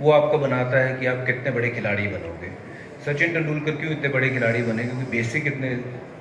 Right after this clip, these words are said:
स्ट्रॉन्ग है कि कभी कोई गलती होती भी है तो वहीं पकड़ के वो उसको रेक्टिफाई करके दोबारा अपनी गेम पे आ जाते हैं।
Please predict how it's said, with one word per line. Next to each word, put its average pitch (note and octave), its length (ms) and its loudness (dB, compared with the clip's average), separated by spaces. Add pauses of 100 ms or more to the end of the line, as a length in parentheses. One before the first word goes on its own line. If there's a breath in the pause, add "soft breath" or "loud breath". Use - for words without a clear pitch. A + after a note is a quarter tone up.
(200)
स्ट्रॉन्ग C#3+ 440 2
है A2+ 100 0
कि A#2 200 -6
कभी - 480 -4
कोई F#3+ 160 2
गलती D#3 280 6
होती D#3 380 2
भी F#3 100 -2
है F3+ 160 2
तो F3+ 100 -2
वहीं D3+ 240 2
पकड़ D3 220 2
के D3+ 140 -4
वो C#3+ 200 -4
उसको C3+ 240 -2
रेक्टिफाई C3+ 400 -2
करके C3+ 280 -4
दोबारा A#2+ 340 2
अपनी B2+ 220 0
गेम A2+ 280 -2
पे A#2 60 -2
आ G#2 80 0
जाते A2 280 -6
हैं। C#3+ 260 -6